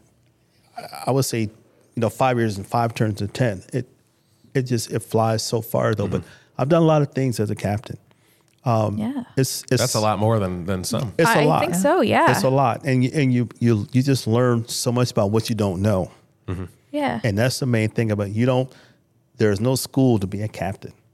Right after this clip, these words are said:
Speaker 1: There's no school for any position that you're in. You learn by trial and error, by watching other people.
Speaker 2: Mm-hmm.
Speaker 1: But boy, it's just, you're making that decision.
Speaker 2: Mm-hmm.
Speaker 1: And you have to live with that decision.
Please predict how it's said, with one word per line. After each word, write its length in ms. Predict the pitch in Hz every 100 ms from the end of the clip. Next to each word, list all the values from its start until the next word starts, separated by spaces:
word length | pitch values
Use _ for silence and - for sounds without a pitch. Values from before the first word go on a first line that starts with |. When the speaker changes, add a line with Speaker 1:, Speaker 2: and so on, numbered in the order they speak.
| _ _ _ _ _
Speaker 1:
There's 200 | 104 92
no 120 | 107 131
school 340 | - - 131
for 200 | - 113
any 260 | - 120 120
position 480 | 113 101 110 - 110
that 160 | 98
you're 140 | 110 117
in. 200 | 117 101
You 100 | 113
learn 500 | 98 107 120 113 107 -
by 340 | 95 98 104 - _
trial 500 | - - 117 113 113
and 120 | 98
error, 280 | 110 107 110
by 220 | - 110
watching 500 | 107 104 101 117 -
other 160 | 107 101
people. 400 | - 120 - -
Speaker 2:
Mm-hmm. 160 | 87 90 _ _ _
Speaker 1:
But 80 | 107
boy, 300 | 98 131 127
it's 240 | 117 - -
just, 360 | 107 - - _ _ _ _ _ _ _ _ _ _ _ _ _ _ _ _
you're 200 | 104 165
making 320 | 160 143 135
that 140 | 123 120
decision. 520 | 107 - 123 - - _ -
Speaker 2:
Mm-hmm. 180 | 92 92 _ _ _ _ _
Speaker 1:
And 200 | 117 104
you 100 | 104
have 120 | 139 -
to 60 |
live 180 | 117 143
with 100 | 120
that 120 | 95
decision. 500 | 98 92 92 95 -